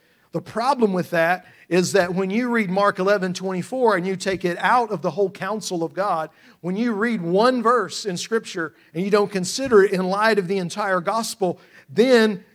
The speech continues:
you believe things that aren't exactly true. But when you dig in and mine the depths of Scripture for truth, you'll discover that what God has promised us in Mark eleven twenty-four,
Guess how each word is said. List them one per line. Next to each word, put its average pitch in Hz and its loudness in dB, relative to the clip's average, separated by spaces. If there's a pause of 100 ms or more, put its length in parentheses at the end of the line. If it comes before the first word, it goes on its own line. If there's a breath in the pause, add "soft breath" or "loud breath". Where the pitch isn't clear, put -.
(120)
you 208 0
believe 196 0
things 196 -4
that 196 0
aren't 202 -4
exactly 180 -4
true. 240 -2
But 190 2 (240 soft breath)
when 233 2
you 185 0
dig 220 2
in 233 4
and 185 0
mine 226 0
the 226 2
depths 190 0
of 180 -10
Scripture 190 0
for 165 -8
truth, 226 -4
you'll 202 4
discover 180 2 (280 loud breath)
that 180 2
what 180 0
God 220 4
has 190 0
promised 226 -2
us 175 0
in 180 0
Mark 196 0
eleven 185 0
twenty-four, 185 -4